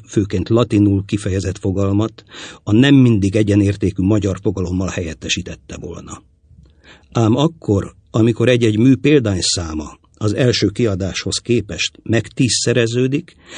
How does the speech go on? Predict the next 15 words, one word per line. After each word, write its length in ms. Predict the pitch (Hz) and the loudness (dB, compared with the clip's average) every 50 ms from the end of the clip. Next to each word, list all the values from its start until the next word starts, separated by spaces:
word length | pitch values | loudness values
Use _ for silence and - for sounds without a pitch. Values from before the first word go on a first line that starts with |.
| - - | -14 -10
s 100 | - - - | -10 -4 0
így 200 | - 127 117 110 | 2 2 4 4
nagyobb 360 | 123 135 139 135 123 101 101 | 4 4 4 4 2 0 0
helyet 320 | - - 107 98 101 101 | 0 0 2 2 0 0
kaphat 420 | - - 104 101 - - 95 95 - | -2 -4 -4 -4 -6 -8 -8 -6 -4
irodalmi 460 | - 113 101 101 101 98 104 110 107 | -2 -2 0 0 0 0 0 0 0
vérkeringésünkben, 1160 | 101 98 110 107 - - 110 120 120 117 120 120 117 - - 117 113 110 113 120 123 131 - - _ _ _ - - - - - _ | 0 0 -2 -2 -2 -4 -2 -2 0 0 0 0 0 0 -2 -2 -2 0 0 -2 -2 -4 -6 -12 _ _ _ -20 -20 -20 -20 -4 _
ott 160 | - 143 - | 0 0 2
már 140 | - 131 135 | 4 4 6
nagyon 280 | 147 180 180 165 160 | 6 6 6 6 6
is 100 | 147 110 | 6 4
számolni 540 | - - - 123 113 113 104 104 104 98 95 | 2 2 2 2 2 2 2 4 4 2 2
kell 200 | 95 - 107 101 | 2 0 0 2
napjaink 560 | 107 117 123 - - 95 92 101 92 90 87 | 2 2 0 -2 -4 -2 0 0 0 0 -2
igényével, 720 | 107 107 98 95 92 95 90 87 92 87 90 98 98 107 | -4 -4 -2 -2 -2 -2 -2 -2 -4 -4 -2 -2 -2 -4